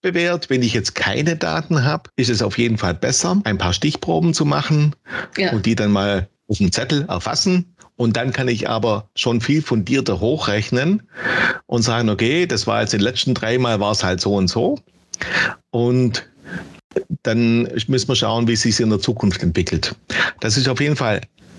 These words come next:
Speaker 1: eine einfache und schnelle Möglichkeit, dass man hier ins Tun kommt.
Speaker 2: Mhm, also
Speaker 1: Und nicht,
Speaker 2: besser.
Speaker 1: genau, und nicht aus Angst dann einfach sagt, okay, das geht jetzt nicht.
Speaker 2: Ja, einfach besser auf, äh, Basis von Daten zu arbeiten, als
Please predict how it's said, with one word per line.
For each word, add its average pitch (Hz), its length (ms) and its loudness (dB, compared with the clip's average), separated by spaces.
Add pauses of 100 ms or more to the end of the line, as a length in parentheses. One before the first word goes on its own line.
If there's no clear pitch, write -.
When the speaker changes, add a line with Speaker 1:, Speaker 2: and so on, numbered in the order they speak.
(260)
Speaker 1:
eine 101 380 0
einfache 147 500 -2
und 95 120 2
schnelle 170 340 0
Möglichkeit, 135 800 0 (180)
dass - 200 -2
man 110 80 2
hier 107 260 2 (460)
ins 117 180 0
Tun 123 260 2
kommt. 71 380 -2 (220)
Speaker 2:
Mhm, 190 360 4
also 180 140 2
Speaker 1:
Und 107 80 2
nicht, 131 160 0
Speaker 2:
besser. - 220 -2 (240)
Speaker 1:
genau, 117 320 -2
und 113 80 0
nicht 127 180 -2
aus 113 140 0
Angst 135 320 -2 (180)
dann 110 140 -2
einfach 117 260 -2
sagt, 117 260 -4
okay, 113 360 0 (840)
das 110 180 -2
geht 131 180 -2
jetzt 95 180 -2
nicht. - 260 -4 (800)
Speaker 2:
Ja, 170 200 0
einfach 165 360 -2 (180)
besser 226 320 2
auf, 196 300 -2
äh, 180 180 0
Basis 190 420 -2
von 185 240 -2
Daten 170 360 -2
zu - 160 -2
arbeiten, 180 600 0
als 156 440 0